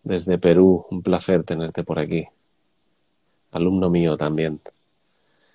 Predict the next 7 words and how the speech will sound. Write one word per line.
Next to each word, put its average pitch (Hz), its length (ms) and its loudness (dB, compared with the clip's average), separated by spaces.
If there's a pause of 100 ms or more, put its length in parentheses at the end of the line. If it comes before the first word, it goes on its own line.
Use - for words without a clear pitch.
(920)
Vamos - 360 -8
a - 60 -10
ver. - 220 -10 (1000)
¿Por 87 200 -6
dónde 82 280 0
andas, 50 380 -6
Manuel? 73 460 -2